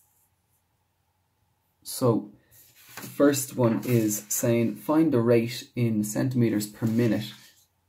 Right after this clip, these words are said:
at which the, the radius of the oil slick is increasing when the radius is fifty meters."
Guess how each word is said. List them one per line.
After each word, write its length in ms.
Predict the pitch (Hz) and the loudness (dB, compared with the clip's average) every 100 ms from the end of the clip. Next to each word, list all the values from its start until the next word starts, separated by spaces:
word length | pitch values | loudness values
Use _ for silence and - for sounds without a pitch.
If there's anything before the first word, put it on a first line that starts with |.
| _ _ _ _ - - - | _ _ _ _ -20 -12 -4
at 200 | 117 120 | -4 2
which 460 | 120 123 - - | 2 2 -4 -8
the, 200 | 117 - - _ _ | -8 -8 -14 _ _
the 80 | 110 | 0
radius 440 | 113 143 143 123 | 6 8 8 6
of 100 | 110 | 2
the 140 | 104 117 | -2 -2
oil 220 | 113 107 | 0 -2
slick 320 | - 113 107 | -4 -6 -6
is 280 | - 107 - | -6 -6 -6
increasing 840 | - 113 104 - 107 104 107 104 - - - | -2 -2 -2 -2 -2 -2 -4 -6 -10 -20 -4
when 140 | 107 | 0
the 80 | 104 | 2
radius 420 | 104 101 101 - | 4 2 0 -2
is 240 | - 127 - | -6 -10 -10
fifty 760 | - - 104 - - 104 - - - | -10 -6 -6 -6 -4 -4 -4 -12 -4
meters." 600 | 104 - 101 98 - - | 0 0 -4 -12 -14 -20